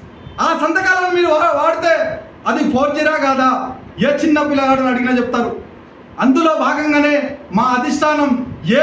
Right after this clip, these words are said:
విధంగా అయితే ఈ అవిశ్వాసాన్ని మనం ఆపగలుగుతామనేది వాళ్ళు పరీక్షించి దాన్ని ఏ విధంగా చేయాలనే ఉద్దేశంతో ఐదు మంది పేర్లు ఎవరైతే సంతకాలు పెట్టిర్రో గతంలో,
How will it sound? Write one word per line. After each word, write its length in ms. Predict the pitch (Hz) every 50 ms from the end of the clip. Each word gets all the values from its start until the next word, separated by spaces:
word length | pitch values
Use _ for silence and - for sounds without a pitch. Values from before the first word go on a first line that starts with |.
| 320 320 320
విధంగా 260 | 320 349 359 359 349
అయితే 320 | 339 339 339 339 339 320
ఈ 40 | 311
అవిశ్వాసాన్ని 640 | 285 285 294 294 - - 311 302 302 294 294 294 294
మనం 200 | 277 277 277 269
ఆపగలుగుతామనేది 800 | 254 262 254 - 285 277 277 269 - 269 262 262 269 262 262 262
వాళ్ళు 220 | 254 247 247 240 226
పరీక్షించి 520 | 226 214 269 262 - 285 269 - - 277
దాన్ని 320 | 240 247 247 247 233 214 233
ఏ 20 |
విధంగా 320 | 285 294 302 294 285 277
చేయాలనే 440 | 240 262 254 254 254 254 254 247 240
ఉద్దేశంతో 580 | 233 226 226 262 269 262 262 262 254 247 247 226 240 233 214 - - - - - - - - - - - - - -
ఐదు 280 | 180 220 277 294 262 302
మంది 320 | 269 285 285 269 - -
పేర్లు 320 | - 254 262 269 269 277 269
ఎవరైతే 420 | 262 262 262 269 269 269 277 269
సంతకాలు 420 | - 254 269 262 262 269 269 262 262
పెట్టిర్రో 340 | 262 262 269 262 262 269
గతంలో, 600 | 262 254 233 269 269 269 285 311 320 311 - -